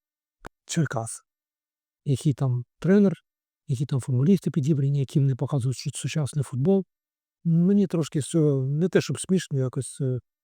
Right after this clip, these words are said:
не пам'ятаю, кілька тижнів тому те ж саме говорили про команду, е, Металіст дев'ятнадцять двадцять п'ять. Про те, яка це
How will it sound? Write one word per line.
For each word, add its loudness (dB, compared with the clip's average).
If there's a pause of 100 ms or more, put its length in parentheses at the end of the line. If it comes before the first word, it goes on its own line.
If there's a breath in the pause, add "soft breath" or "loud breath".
(300)
не 0
пам'ятаю, 4
кілька -4
тижнів -2
тому 2
те -2
ж -4
саме 2
говорили -2
про -4
команду, -2 (640)
е, 0
Металіст 2
дев'ятнадцять -2
двадцять -6
п'ять. 2 (1700)
Про -6
те, 2
яка -2
це -6